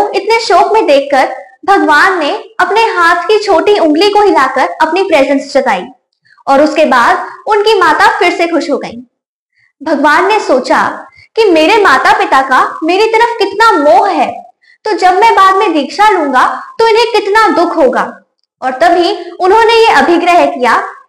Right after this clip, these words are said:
कि जब तक उनके माता पिता जीवित रहेंगे, वे उनकी सेवा करेंगे और वे दीक्षा नहीं लेंगे। अट्ठाईस वर्ष की उम्र में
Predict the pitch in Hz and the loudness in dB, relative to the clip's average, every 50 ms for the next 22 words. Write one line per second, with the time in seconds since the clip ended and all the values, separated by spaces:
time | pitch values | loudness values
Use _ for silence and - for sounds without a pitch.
0 | _ _ _ _ - 339 392 453 - - - - - - - 262 - 311 - - | _ _ _ _ -12 -10 -10 -10 -10 -12 -14 -18 -14 -10 -8 -4 0 0 0 0
1 | - - 453 453 453 453 427 453 466 427 349 311 277 262 - 349 392 381 392 381 | 2 2 2 2 2 0 -2 0 -2 0 0 0 0 0 0 0 0 0 0 0
2 | 427 403 302 294 285 269 311 359 349 349 349 311 247 240 233 247 349 - - - | 0 0 0 0 -2 -4 -4 -4 -4 -4 -4 -2 -2 -2 -2 -2 -2 -4 -6 -12
3 | - _ _ - 269 294 330 330 330 311 302 339 339 339 330 285 254 262 294 359 | -20 _ _ -10 -6 -4 -2 0 0 0 2 2 0 2 2 2 2 2 2 2
4 | 349 349 269 254 233 233 240 302 403 - - - - - 269 262 247 247 254 254 | 2 0 0 0 0 0 0 0 -2 -2 -8 -10 -4 -2 0 0 0 -2 -2 -4
5 | 233 240 - 381 381 349 285 285 277 262 240 220 - - - - - _ _ _ | -4 -4 -2 0 0 0 0 -2 -2 -4 -4 -6 -10 -12 -16 -20 -20 _ _ _
6 | _ _ _ _ _ _ _ _ _ _ _ _ _ _ - - - - 294 294 | _ _ _ _ _ _ _ _ _ _ _ _ _ _ -20 -12 -6 -4 -4 -2
7 | 294 - 359 349 381 403 349 359 294 302 330 320 - - 359 294 311 330 330 330 | -2 -2 0 0 0 0 0 0 0 0 0 0 -2 -2 -2 0 0 0 0 0
8 | 359 294 262 247 320 392 - | -2 -2 -2 -4 -4 -6 -10